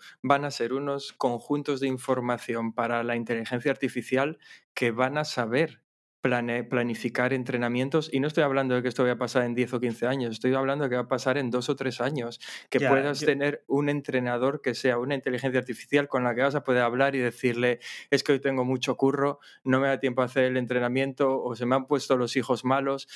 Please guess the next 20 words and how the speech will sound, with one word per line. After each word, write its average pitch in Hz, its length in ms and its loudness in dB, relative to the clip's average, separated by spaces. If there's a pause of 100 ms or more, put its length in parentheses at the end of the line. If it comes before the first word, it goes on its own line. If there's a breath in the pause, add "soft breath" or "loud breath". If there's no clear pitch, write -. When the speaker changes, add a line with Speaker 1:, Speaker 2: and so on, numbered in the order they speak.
(140)
Speaker 1:
Es 147 120 4
decir, 135 280 0
lo 123 140 2
mismo 143 340 -2
que 127 100 -2
te 127 120 0
hace 127 180 0
un 123 140 0
entrenador 117 600 0
online. 117 460 -2
Es 135 140 -2
que 143 100 6
antes 139 220 2
Speaker 2:
Ya, - 0 -
Speaker 1:
puse 139 200 4
el 131 60 4
Speaker 2:
es - 0 -
Speaker 1:
ejemplo 135 300 2
de 127 140 4
Jarvis, 123 580 0